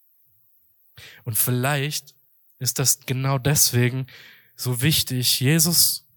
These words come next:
Christus in den Fokus zu nehmen und sich anzuschließen, was er sich vorstellt, wie er sich denkt, wie wir Gemeinde bauen,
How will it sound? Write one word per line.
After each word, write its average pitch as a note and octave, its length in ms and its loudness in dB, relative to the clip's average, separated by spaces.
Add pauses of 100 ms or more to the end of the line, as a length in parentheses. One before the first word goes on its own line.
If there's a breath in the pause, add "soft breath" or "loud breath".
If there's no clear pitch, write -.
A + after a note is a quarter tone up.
(360)
Christus - 500 2
in B2 100 -4
den G#2+ 140 -4
Fokus - 560 -2
zu C#3+ 120 -2
nehmen C#3 320 -4
und A2+ 180 -8
sich - 320 -4
anzuschließen, C#3 680 -2
was G#2+ 140 0
er C3+ 180 -4
sich C#3 160 -8
vorstellt, B2+ 640 -4 (1300 soft breath)
wie A#2+ 120 -8
er C3+ 180 0
sich C3+ 300 0
denkt, C3+ 280 -2
wie A#2+ 120 -6
wir A#2 80 -2
Gemeinde A#2+ 360 -4
bauen, A2+ 500 -6